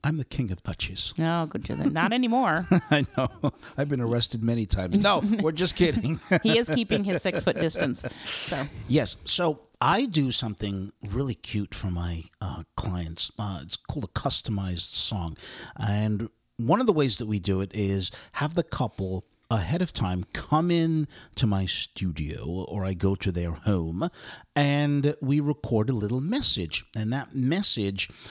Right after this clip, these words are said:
Speaker 1: is, um, unique to each other.
Speaker 2: Okay.
Speaker 1: I, I don't let the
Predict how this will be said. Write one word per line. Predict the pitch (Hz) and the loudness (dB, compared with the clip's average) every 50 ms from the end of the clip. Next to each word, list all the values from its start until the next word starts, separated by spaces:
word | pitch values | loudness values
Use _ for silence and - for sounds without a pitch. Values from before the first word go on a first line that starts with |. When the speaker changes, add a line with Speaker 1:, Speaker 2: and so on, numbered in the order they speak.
| - - - _ - | -18 -18 -16 _ 0
Speaker 1:
is, | - 127 123 120 120 120 120 117 113 110 - - - - - - - | 2 2 4 4 2 2 2 2 2 2 0 0 -2 -4 -10 -4 -2
um, | 110 107 107 107 107 95 101 104 101 95 92 _ _ _ _ _ _ _ _ _ _ _ - | -2 -2 0 -2 -2 -2 -2 -4 -4 -6 -8 _ _ _ _ _ _ _ _ _ _ _ -10
unique | - 156 147 139 156 185 190 196 202 226 240 233 - - - | -6 -4 -2 2 2 2 4 4 2 2 0 -2 -4 -2 0
to | - 202 - - | 0 0 0 -2
each | 180 170 156 - - - - | -2 0 0 -2 -2 0 2
other. | 147 139 123 95 101 80 69 - - - _ _ _ _ _ _ - | 2 2 2 0 -2 -4 -4 -8 -12 -18 _ _ _ _ _ _ -6
Speaker 2:
Okay. | 190 175 175 160 165 208 | -4 -2 -2 -2 0 2
Speaker 1:
I, | - - | 4 4
I | 180 | 6
don't | 185 190 196 - - 151 | 4 4 2 2 -2 0
let | 151 156 151 147 147 - - - - - - _ - | 2 2 2 2 0 -4 -8 -18 -20 -20 -20 _ -8
the | 131 117 117 | -2 -2 -2